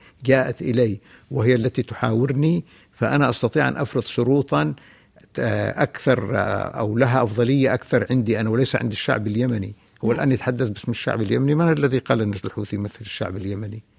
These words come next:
يعني هذا كلام فيه، يقول، سذاجة سياسية، فيه س-، آه، تسطيح، فيه استغباء للناس. أنت لا تمثل إلا مجموعتك أصلًا،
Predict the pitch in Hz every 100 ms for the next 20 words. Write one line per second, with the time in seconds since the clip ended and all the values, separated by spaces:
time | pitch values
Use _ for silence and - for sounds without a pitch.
0 | _ _ _ - 113 127 147 139 120 -
1 | - - - 110 139 147 127 113 - -
2 | - _ - 143 113 101 107 101 110 -
3 | 104 - 120 104 110 104 131 123 110 -
4 | 113 98 - 127 127 127 123 - - -
5 | - - 120 95 113 104 - - 110 98
6 | 101 - 104 - - 110 - - - 143
7 | 139 127 - 120 107 - 104 104 110 107
8 | 101 98 131 143 131 - - - 165 160
9 | 196 185 190 185 185 170 170 175 160 147
10 | 170 139 120 113 - 151 - 110